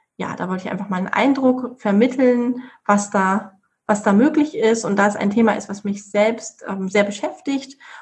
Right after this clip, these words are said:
und wo ich auch gerne, ähm, ja, mich, mich persönlich einfach weiterentwickle und gerne dazu berichte,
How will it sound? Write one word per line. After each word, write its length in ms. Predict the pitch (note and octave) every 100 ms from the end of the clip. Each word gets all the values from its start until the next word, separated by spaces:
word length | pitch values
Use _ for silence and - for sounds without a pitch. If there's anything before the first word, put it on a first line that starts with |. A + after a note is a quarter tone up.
| -
und 120 | G#3
wo 60 | G#3+
ich 160 | G#3
auch 160 | - -
gerne, 580 | A3+ A3 B3+ A#3 A3+ A3+ - _ -
ähm, 600 | G#3 G3+ G3 G3+ - - _
ja, 140 | F#3 D3+
mich, 180 | F#3+
mich 180 | G3+ G3
persönlich 500 | - G3+ A#3 A3+ -
einfach 280 | G3 G#3 G3+
weiterentwickle 680 | G#3+ C4+ C#4 A#3 A3+ A3+ G#3
und 120 | G3
gerne 260 | G#3 G#3 G3+
dazu 520 | G3 G3 G#3 G3 G3 -
berichte, 680 | - G#3 D4 D4+ - B3+ B3+